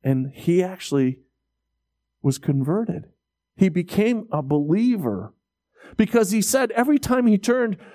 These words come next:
over a shovel, he found evidence of exactly those things that, uh, Luke described in Acts. But why would God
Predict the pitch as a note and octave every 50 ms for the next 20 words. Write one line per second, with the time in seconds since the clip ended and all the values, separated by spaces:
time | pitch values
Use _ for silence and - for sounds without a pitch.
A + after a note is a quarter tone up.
0 | - - - A#3+ A#3+ A#3 G#3 F3+ D#3+ D3+ - - C#4 D#4 D4+ D4 C4+ F3+ D3 F3
1 | G3+ G3 - - C4 B3+ A#3 A3+ - - _ A3 A#3+ C4+ - D4+ B3+ G3+ G3 F#3+
2 | F3+ - - G3 F#3 F3 F#3 F#3 D#3+ D3+ D#3 E3+ A#3 C4 C4 C#4+ C#4+ - B3 A3
3 | G#3+ G3+ F#3 A3+ A3 A3 G3+ - - - B3+ B3+ A#3 G#3+ F#3+ E3+ F#3+ G3+ G3 F#3+
4 | E3+ - _ _ _ _ _ _ _ - F3+ F#3 F3 E3 E3+ G#3+ C4+ C#4+ B3 -
5 | - - A3+ A3+ G#3+ - - - B3 A#3+ B3 A#3+ A3+ G3+ F#3 F3 F#3+ G3+ G3+ F#3+
6 | G#3 A3+ A#3+ B3 B3 A3+ F3 - - - - - - - _ _ _ _ _ _
7 | _ _ _ _ _ _ _ _ _ _ _ _ _ _ _ _ _ _ _ _
8 | _ _ - F#3 E3 - A3 B3+ C#4 D4+ D#4+ E4+ D4 G#3+ C#3+ C3 C3+ - F#3 F3+
9 | F3 F3 F#3+ E3 C3 A#2 C3